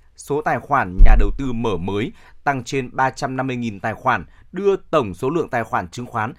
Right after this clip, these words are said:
lên gần bảy phẩy bốn triệu tài khoản, tương đương bảy phẩy năm phần trăm dân số, vượt mức năm phần trăm theo mục tiêu. Năm hai nghìn không trăm hai mươi ba cũng đánh dấu hệ thống giao dịch trái phiếu doanh nghiệp riêng lẻ chính thức đi vào hoạt động.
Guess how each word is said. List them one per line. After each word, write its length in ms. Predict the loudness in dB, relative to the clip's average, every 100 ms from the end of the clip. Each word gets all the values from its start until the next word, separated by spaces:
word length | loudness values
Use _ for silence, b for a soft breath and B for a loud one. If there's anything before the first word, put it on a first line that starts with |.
| b
lên 240 | -4 -4 -2
gần 260 | -4 -4
bảy 160 | -2 -4
phẩy 200 | -4 -8 -8
bốn 140 | -10
triệu 200 | -6 -6
tài 120 | -6
khoản, 260 | -6 -6 -6 b b -10
tương 140 | -8
đương 280 | -4 -6 -4
bảy 160 | -4 -4
phẩy 140 | -6
năm 140 | -8
phần 160 | -8 -10
trăm 220 | -8 -8
dân 160 | -6 -6
số, 320 | -4 -4 -4 b b b
vượt 260 | -10 -6 -4
mức 320 | -4 -6 -6
năm 160 | -6 -6
phần 160 | -6 -6
trăm 220 | -6 -6
theo 120 | -6
mục 180 | -6 -4
tiêu. 200 | -2 -2 -6 -20 -20 -20 _ _ _ -20 -20 -20 _ _ -4
Năm 180 | -4
hai 140 | -2 -4
nghìn 220 | -4 -6
không 260 | -6 -6 -6
trăm 240 | -6 -6
hai 140 | -4
mươi 100 | -6
ba 200 | 0 0
cũng 200 | 0 -4
đánh 140 | -6 -4
dấu 220 | -2 0
hệ 140 | 0
thống 240 | -2 -4 -4
giao 160 | -4
dịch 160 | -4 -8
trái 160 | -8 -6
phiếu 220 | -4 -6
doanh 180 | -6 -6
nghiệp 140 | -6
riêng 280 | -6 -8 -4
lẻ 240 | -4 -4 -10 b -14
chính 180 | -10
thức 140 | -10 -6
đi 100 | -4
vào 160 | -2
hoạt 160 | -4 -4
động. 160 | -4